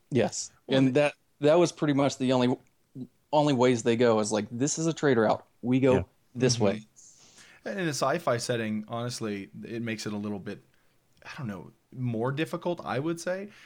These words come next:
Speaker 2: in that, you know, take Star Wars or Star Trek. Basically, okay, we need to go to this system.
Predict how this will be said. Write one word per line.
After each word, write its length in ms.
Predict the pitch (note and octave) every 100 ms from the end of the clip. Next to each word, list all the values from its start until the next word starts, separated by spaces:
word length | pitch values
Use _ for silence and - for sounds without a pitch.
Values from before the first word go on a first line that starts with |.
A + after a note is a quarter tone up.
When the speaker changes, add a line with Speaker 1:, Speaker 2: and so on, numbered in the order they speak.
| - -
Speaker 2:
in 140 | A#2+
that, 320 | B2 A#2+ A2 _ _ -
you 80 | B2
know, 140 | G#2 -
take 320 | B2+ A2 -
Star 300 | - B2 A#2
Wars 380 | A2 A2 G#2+ G#2
or 60 | G2+
Star 260 | - A2
Trek. 360 | A#2 G2 F2 -
Basically, 680 | A#2 D#3 D3+ B2 A2+ G#2 G2+ _ _ -
okay, 220 | B2+ A#2
we 120 | G#2+
need 100 | A2
to 80 | G#2+
go 100 | A2+
to 60 | G#2+
this 160 | G#2
system. 600 | - C3 B2+ A2+ G2+ G2